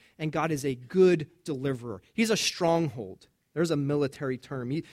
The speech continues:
he, he is a fortress that you can run into, and he will keep you safe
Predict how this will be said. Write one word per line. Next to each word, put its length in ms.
he, 260
he 160
is 140
a 80
fortress 480
that 120
you 120
can 200
run 220
into, 480
and 100
he 120
will 140
keep 320
you 100
safe 760